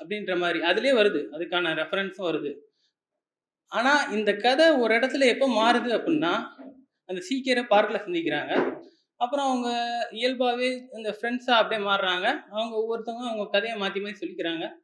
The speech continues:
அப்ப அந்த சீக்கியர் சொல்றாரு, "நாங்க இங்க வந்து பெங்களூர்ல செட்டில் ஆன கதை இப்படி" அப்படின்னு சொல்லிட்டு அவங்க அம்மாவை பத்தி சொல்றாரு. அவங்க அம்மா வந்து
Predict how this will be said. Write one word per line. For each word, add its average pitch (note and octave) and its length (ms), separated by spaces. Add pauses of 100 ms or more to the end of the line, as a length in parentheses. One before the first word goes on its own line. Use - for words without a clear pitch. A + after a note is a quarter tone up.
(240)
அப்ப G#3+ 180
அந்த A3+ 120
சீக்கியர் C4 360
சொல்றாரு, G#3+ 600
"நாங்க F#3+ 240
இங்க F#3 220
வந்து G3 460 (1000)
பெங்களூர்ல G3+ 560
செட்டில் F3 240
ஆன F3+ 180
கதை D3+ 300
இப்படி" D3 540 (180)
அப்படின்னு E3+ 320
சொல்லிட்டு - 380 (300)
அவங்க F#3 220
அம்மாவை G#3 340
பத்தி F#3+ 220
சொல்றாரு. D#3 400 (180)
அவங்க E3+ 220
அம்மா G#3+ 320
வந்து B3 340